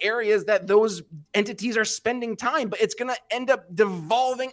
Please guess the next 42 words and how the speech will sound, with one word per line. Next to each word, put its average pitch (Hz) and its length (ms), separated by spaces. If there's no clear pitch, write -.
outwards. 247 640
And 165 160
that's 226 280
the, 233 120
the 196 120
point. 233 360
You're 196 120
gonna 220 240
see, 202 320
as 175 140
soon 214 140
as 220 60
you 226 80
start 226 160
to 202 80
change 226 480
the 220 100
way 220 160
it's 208 160
done, 196 440
you're 196 140
gonna 208 320
start 240 300
to 185 100
create 220 500
more 208 280
and 220 80
more 226 340
competitors 214 560
out 196 100
there 202 120
to 196 120
now 202 340
all 196 100
of 220 40
a - 0
sudden - 260
it's 214 80
like, 208 140
"Oh, 277 220
private, 226 500
private 170 480